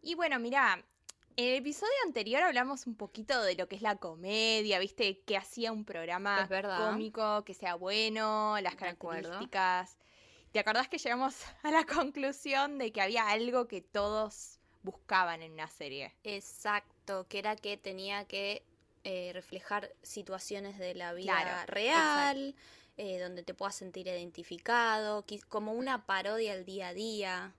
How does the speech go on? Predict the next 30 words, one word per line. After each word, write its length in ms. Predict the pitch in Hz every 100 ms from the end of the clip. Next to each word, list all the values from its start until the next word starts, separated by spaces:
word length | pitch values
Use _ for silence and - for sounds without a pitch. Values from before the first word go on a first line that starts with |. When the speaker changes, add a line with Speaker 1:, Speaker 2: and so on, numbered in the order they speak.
| _ _ _
Speaker 2:
Mucho 320 | 262 330 370
también 460 | 247 202 202 233 254
de, 220 | 233 196
del 280 | 175 170 160
Speaker 1:
Sí. 100 | 170
Speaker 2:
humor 340 | 185 170 190
negro, 640 | 180 190 202 190 180 175 170
humor 300 | 175 175 180
irónico. 760 | 180 175 175 170 165 - 165 165 _ _
Speaker 1:
Que 120 | 190
me 100 | 175
encanta, 680 | 156 147 147 147 - 175 262 _
que 120 | 208
me 100 | 196
encanta. 360 | 185 214 262 302
Speaker 2:
Ujú. 80 | 180
Speaker 1:
Y 100 | 214
al 140 | 208
público, 580 | 254 277 302 311 320 392 _
a 120 | - 220
nuestros 560 | 233 220 - 240 214 -
oyentes 560 | 220 277 285 311 285
también 300 | - 202 214
le 40 | 202
gustaba. 200 | 214 208
Speaker 2:
También 300 | 185 226 240
les 200 | 247 240
encanta, 580 | 214 208 190 202 190 196
es 100 | 196
verdad. 500 | 202 190 180 180